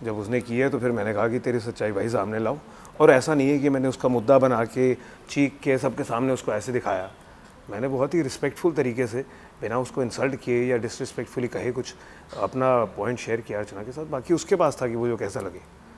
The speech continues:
जो मुझे लगा। तो मुझे नहीं लगता कि कोई भी plan है वो कर सकता है। In fact मुझे, मैं बाहर आया हूँ और सबने कहा है कि इतने ही time में आपने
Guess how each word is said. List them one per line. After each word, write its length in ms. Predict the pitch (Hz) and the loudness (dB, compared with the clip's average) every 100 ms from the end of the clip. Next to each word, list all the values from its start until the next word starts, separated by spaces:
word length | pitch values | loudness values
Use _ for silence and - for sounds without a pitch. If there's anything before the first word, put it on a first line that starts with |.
| - - 120 | -20 -14 -6
जो 100 | 117 | -2
मुझे 160 | 117 | 0
लगा। 240 | 104 92 92 | 0 -2 -4
तो 300 | 117 104 95 - - - | -4 -4 -8 -18 -20 -12
मुझे 220 | 117 113 135 | -4 0 2
नहीं 120 | 147 | 2
लगता 280 | 131 - 131 | 0 -2 -4
कि 100 | 131 | -2
कोई 200 | 127 123 | 0 2
भी 120 | 127 | 0
plan 360 | 110 98 113 | 0 0 -2
है 140 | 104 117 | -2 -2
वो 140 | 110 | -2
कर 140 | 107 107 | -4 -8
सकता 260 | 107 - | -8 -8
है। 80 | 120 | -2
In 60 | 131 | 0
fact 140 | 131 | 0
मुझे, 280 | 127 143 131 - - - - | 2 2 0 -10 -20 -20 -14
मैं 200 | 123 123 | -4 -2
बाहर 260 | 113 113 143 | 4 6 6
आया 160 | 117 | 6
हूँ 300 | 131 143 143 | 4 2 4
और 240 | 135 131 120 | 4 4 2
सबने 280 | 110 120 127 | -4 -2 -2
कहा 140 | 101 | 0
है 140 | 110 | -2
कि 200 | 117 147 | -2 -4
इतने 240 | 127 - 131 | -4 -4 -4
ही 100 | 139 | 0
time 240 | 113 101 | -2 -2
में 220 | 107 110 | -4 -6
आपने 460 | 101 98 117 120 | -6 -6 -4 -4